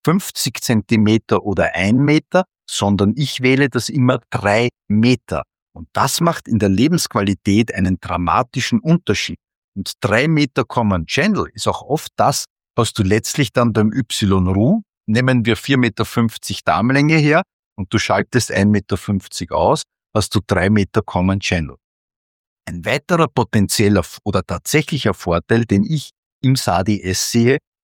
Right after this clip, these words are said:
ist, dass du den Schließmuskel am Magenausgang in der Passage lässt.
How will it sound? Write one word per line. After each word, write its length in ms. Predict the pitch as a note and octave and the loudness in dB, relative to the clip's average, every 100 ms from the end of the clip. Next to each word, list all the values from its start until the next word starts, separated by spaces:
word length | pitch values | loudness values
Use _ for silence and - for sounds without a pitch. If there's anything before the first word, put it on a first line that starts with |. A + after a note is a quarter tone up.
| - | -2
ist, 360 | D3 - - | 0 0 -2
dass 160 | A#2 - | -4 0
du 100 | A2+ | 0
den 240 | G#2 G2 | 2 0
Schließmuskel 1040 | E2+ - G#2 F#3 - A2+ G#2 - - C3+ G2 | -2 -6 -2 0 2 2 2 0 -2 0 2
am 180 | F#2+ | 2
Magenausgang 960 | F2+ E2+ F#2 F#2+ - F#2 A2 - C#3+ D3+ - _ _ | 2 2 0 -6 -4 -2 -2 0 0 0 -4 _ _
in 100 | A2 | 0
der 120 | F#2+ | 0
Passage 640 | - F2 - C#2 D#2+ G#2 A2 | -2 -4 -2 -2 -2 0 2
lässt. 360 | B2+ F#3 - | 2 0 -4